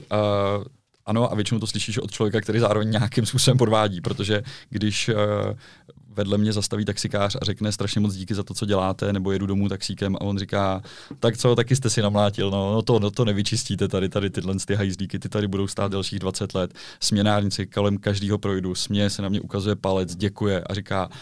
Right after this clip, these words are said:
"A víte, že tamhle je, tamhle ten to dělá, jako on nám tady kazí kšeft všem, to je hrozný," jako.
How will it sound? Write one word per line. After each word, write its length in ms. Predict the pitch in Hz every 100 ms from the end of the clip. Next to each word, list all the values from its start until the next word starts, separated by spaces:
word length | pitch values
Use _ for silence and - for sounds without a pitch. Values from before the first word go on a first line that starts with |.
| -
"A 80 | -
víte, 220 | 135 139
že 100 | 143
tamhle 360 | 139 135 131 123
je, 120 | 117
tamhle 360 | 117 123 135 123
ten 260 | 123 113
to 180 | 107 113
dělá, 320 | 110 110 104
jako 220 | 104 101 107
on 140 | 147
nám 160 | 151 143
tady 180 | 143 135
kazí 280 | 131 127
kšeft 300 | 123 - 113
všem, 240 | - 110 104
to 100 | 147
je 80 | 135
hrozný," 360 | 123 101 104
jako. 340 | 95 - 95